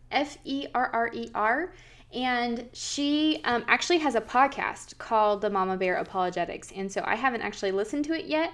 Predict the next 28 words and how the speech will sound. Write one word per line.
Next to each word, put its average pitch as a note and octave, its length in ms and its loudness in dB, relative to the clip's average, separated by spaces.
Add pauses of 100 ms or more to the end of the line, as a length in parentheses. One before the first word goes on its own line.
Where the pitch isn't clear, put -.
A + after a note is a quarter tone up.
(160)
but C4+ 140 6
I D4 140 8
bet C4 160 4
it's A3+ 160 0
good. - 200 -6 (120)
So - 200 8 (380)
I'm C#4+ 100 6
gonna D#4 200 8
put D#4+ 240 6
that D4+ 160 10
in D4+ 80 4
my D4 100 4
show D4 160 6
notes. C#4+ 380 4 (320)
And C4+ 280 4
if C4 280 0
you D4+ 240 4
are A#3+ 480 6
curious C4+ 420 0
about, G#3+ 520 6
you G#3 120 0
know, F#3+ 380 0
wanting A3+ 240 2
to A3+ 100 0
learn A#3 240 2
about C4 220 4
apologetics, A3+ 680 2
or G#3 380 4